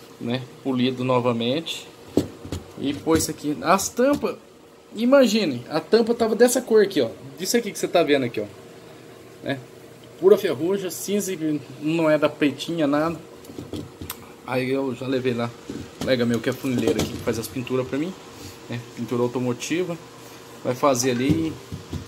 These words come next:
daqui a pouco vocês veem esses bichinhos aí funcionando bacana. Tá bom? Primeiramente eu vou trocar essa saída desse rádio aqui, que isso aqui, olha,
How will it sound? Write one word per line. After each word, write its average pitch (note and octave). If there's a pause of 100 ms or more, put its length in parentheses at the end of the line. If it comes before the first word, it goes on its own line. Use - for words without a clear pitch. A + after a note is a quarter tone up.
(420)
daqui A#2+
a C#3
pouco C#3
vocês D#3
veem C3+
esses B2+
bichinhos B2
aí B2
funcionando B2
bacana. A#2+ (720)
Tá A2
bom? C3+ (200)
Primeiramente C3+
eu B2+
vou C#3+
trocar D3
essa C3+
saída B2
desse A#2+
rádio A#2+
aqui, A2+
que B2
isso -
aqui, D3+ (760)
olha, C3